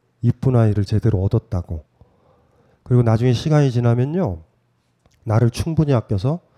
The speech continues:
자기가 가진 것들을 기꺼이 주고 그리고 줄 게 부족하면 더 많이 사냥을 해올 수 있는 그런 남자를 만나실 거예요. 말로는 많이 얘기할 거예요. "사랑한다고, 사랑한다고." 그쵸? 그래야 되죠.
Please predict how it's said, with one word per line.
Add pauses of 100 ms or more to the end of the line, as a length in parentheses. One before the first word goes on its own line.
(440)
자기가
가진
것들을
기꺼이
주고 (640)
그리고 (140)
줄
게
부족하면
더
많이 (240)
사냥을
해올
수
있는
그런
남자를
만나실
거예요. (280)
말로는
많이
얘기할
거예요.
"사랑한다고,
사랑한다고."
그쵸?
그래야
되죠.